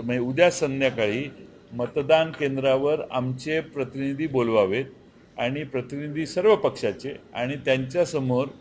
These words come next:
किमान पाचशे सहाशे वेळा ते मतदान करावं आणि ती मतपेटी ते रिझल्ट योग्य देते का हे बघावं, अशी आमची. मी सत्तेवर आलो की तात्काळ आम्ही धनगर समाजाचं आरक्षण मंजूर करू,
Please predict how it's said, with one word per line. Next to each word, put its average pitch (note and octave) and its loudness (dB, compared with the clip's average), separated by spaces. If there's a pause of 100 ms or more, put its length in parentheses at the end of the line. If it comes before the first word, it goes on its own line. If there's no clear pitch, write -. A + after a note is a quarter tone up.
(360)
किमान D#3+ -2
पाचशे D3+ 0
सहाशे C#3 2 (440)
वेळा C3+ 6
ते D3 -4
मतदान C#3 0
करावं B2+ 6
आणि C3 -2
ती E3 -6
मतपेटी D3 0 (920)
ते E3 4
रिझल्ट D3+ 4
योग्य F3 6
देते D#3+ 4
का E3+ -2
हे E3 -2
बघावं, B2 4 (160)
अशी C3 -6
आमची. B2+ -4 (800)
मी C#3+ -2
सत्तेवर D3+ -2
आलो G2+ 2 (640)
की C3+ -6
तात्काळ C3+ 0
आम्ही C#3+ -2 (360)
धनगर B2+ 0
समाजाचं C3+ -2
आरक्षण B2+ 0
मंजूर A#2+ -4
करू, F#2+ -8